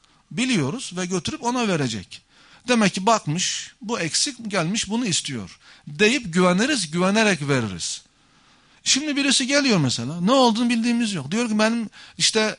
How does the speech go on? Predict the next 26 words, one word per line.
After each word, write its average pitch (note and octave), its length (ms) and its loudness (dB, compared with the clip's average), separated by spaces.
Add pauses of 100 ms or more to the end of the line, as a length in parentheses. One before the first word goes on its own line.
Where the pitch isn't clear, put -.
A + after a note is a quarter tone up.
(120)
ben F#3+ 180 2
tek A#3+ 240 0
geldim F#3+ 340 0
ama F3+ 180 2
aslında F#3 400 -2
daha F3+ 160 2
üç - 200 -2
tane E3 160 0
aile D#3+ 380 2
var, D3 180 0
ben F3 120 0
onlar F3 280 -2
adına E3 300 -2
geldim. A2 400 -6 (1900)
On A3+ 200 4
tane F#3+ 260 2
çocuk, F#3 360 4 (600)
sekiz F#3+ 520 0
tane F#3+ 480 4 (480)
büyük G3+ 320 2
insan, F3+ 440 2
dört A3 220 2
tanesi E3+ 340 2
kadın, F#3+ 360 2
dördü F#3+ 260 2
erkek. F3+ 520 -2